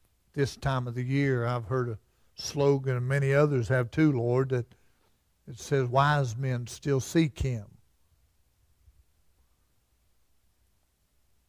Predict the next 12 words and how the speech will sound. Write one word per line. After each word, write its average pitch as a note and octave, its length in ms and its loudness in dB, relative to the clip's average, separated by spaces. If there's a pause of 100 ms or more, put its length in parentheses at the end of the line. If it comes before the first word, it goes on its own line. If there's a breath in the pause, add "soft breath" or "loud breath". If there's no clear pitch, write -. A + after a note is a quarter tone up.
(160)
Smart D3+ 560 2
people C3+ 420 -2
won't C3+ 300 -2
turn D3 220 -2
him B2+ 140 -4
away. A#2+ 440 -2 (4000)
People C#3 340 2
with C3 180 0
understanding C3 1160 -4 (720)
won't C#3+ 300 0
reject B2+ 580 -4
him. G2 160 -20